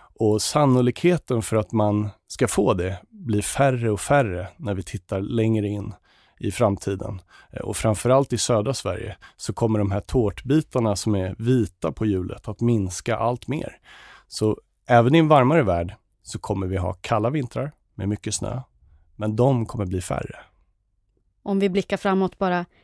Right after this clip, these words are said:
Speaker 2: en kort period då, några dagar, hur blir det på julafton?
Speaker 1: Ja, men som sagt, vi pratade om det här högtrycket. Så det blir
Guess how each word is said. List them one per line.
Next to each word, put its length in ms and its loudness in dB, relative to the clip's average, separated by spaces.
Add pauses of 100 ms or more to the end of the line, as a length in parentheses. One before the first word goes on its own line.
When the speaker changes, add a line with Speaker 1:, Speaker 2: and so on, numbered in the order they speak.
(160)
Speaker 2:
en 140 -2
kort 360 -4
period 300 0
då, 160 -4
några 220 2
dagar, 640 2 (120)
hur 140 -2
blir 260 0
det 80 -2
på 140 -4
julafton? 580 -4 (420)
Speaker 1:
Ja, 400 6
men 140 4
som 140 2
sagt, 220 0
vi 80 2
pratade 380 0
om 80 4
det 100 4
här 60 2
högtrycket. 640 -2 (460)
Så 160 -10
det 80 0
blir 380 2